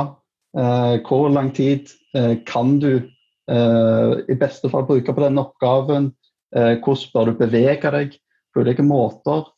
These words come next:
Eh, et av eksemplene hans, eh, fra ganske tidlig i karrieren handlet om, eh, at de skulle spa, eh, i denne fabrikken.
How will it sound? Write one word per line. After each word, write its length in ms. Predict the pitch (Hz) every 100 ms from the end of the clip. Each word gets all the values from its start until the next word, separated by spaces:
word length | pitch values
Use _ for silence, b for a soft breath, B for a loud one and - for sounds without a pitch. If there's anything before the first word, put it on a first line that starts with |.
| _ _ _ _ -
Eh, 440 | 120 117 117 120 120 131
et 160 | -
av 160 | 123 117
eksemplene 640 | 117 117 120 117 123 117
hans, 480 | 120 131 143 - - _ _ _ -
eh, 220 | 131 117
fra 140 | 117 120
ganske 280 | 113 135
tidlig 440 | - 123 120 127 139
i 40 |
karrieren 400 | 170 156 113 120
handlet 480 | 127 110 107 113 117
om, 400 | 117 113 113 120 120 117 - _ _ _ -
eh, 160 | 120 113
at 100 | 120
de 80 | 135
skulle 240 | 127 139 135
spa, 460 | - - 139 175 - _ _ _ _ -
eh, 340 | 143 139 165 151
i 80 | 143
denne 180 | 117 113
fabrikken. 460 | 123 123 - 135